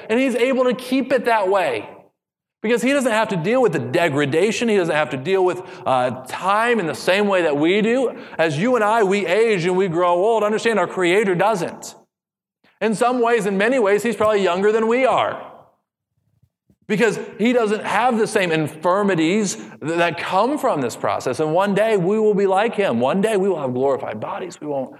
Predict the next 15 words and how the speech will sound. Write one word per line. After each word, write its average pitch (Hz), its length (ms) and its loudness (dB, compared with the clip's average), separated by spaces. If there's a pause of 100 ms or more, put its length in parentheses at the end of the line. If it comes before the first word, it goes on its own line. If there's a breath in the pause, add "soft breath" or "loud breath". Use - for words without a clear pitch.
(180 loud breath)
have 139 120 -6
to 110 140 -4
endure 127 340 0
those 190 240 -2
things 185 260 -2
anymore. 175 420 0
But 160 120 -2
understand, 175 500 -2
he's 160 220 -2
able 165 220 0
to 165 40 0
guarantee 170 540 0
these 220 260 0
things 147 380 -2 (260 loud breath)
because 202 920 0